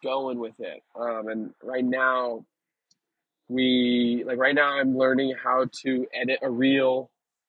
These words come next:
um, on Premiere Pro. And, I mean, that's super exciting. That's something I haven't really done before. Uh, and so it's an amazing, amazing, it's a pretty steep learning curve,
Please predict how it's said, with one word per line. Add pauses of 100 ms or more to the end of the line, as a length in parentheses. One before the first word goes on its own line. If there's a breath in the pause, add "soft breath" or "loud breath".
(200)
um,
on
Premiere
Pro. (220)
And,
I
mean,
that's
super
exciting. (400)
That's
something
I
haven't
really
done
before. (600)
Uh,
and
so
it's
an
amazing, (120)
amazing, (400)
it's
a
pretty
steep
learning
curve,